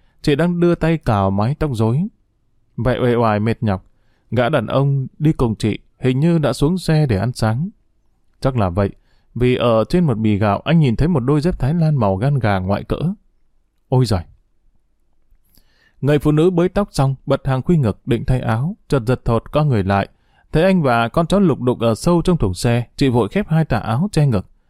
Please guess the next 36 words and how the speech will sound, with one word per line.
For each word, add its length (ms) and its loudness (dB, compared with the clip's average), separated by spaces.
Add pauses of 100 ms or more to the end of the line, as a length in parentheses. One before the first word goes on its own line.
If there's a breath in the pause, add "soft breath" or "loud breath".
(480)
Đó 100 0
là 100 0
một 200 0
thiếu 160 0
phụ 200 0
chạc 260 -2
hai 120 -2
mươi 120 2
lăm 200 0
tuổi, 260 0 (160)
tầm 160 0
thước. 220 -2 (300)
Chị 140 0
có 120 0
gương 200 2
mặt 200 -2
trái 200 0
xoan, 300 -2 (220)
nhẹ 240 -2
nhõm. 320 0 (2250)
Với 260 2
đôi 160 2
mắt 220 -2
hai 180 -2
mí 200 2
buồn 280 0
buồn, 280 2 (140)
ở 200 2
đôi 140 2
mắt 220 0
trái 440 -2
có 100 -2
một 100 0
nốt 220 0
ruồi 180 0
nhỏ. 300 0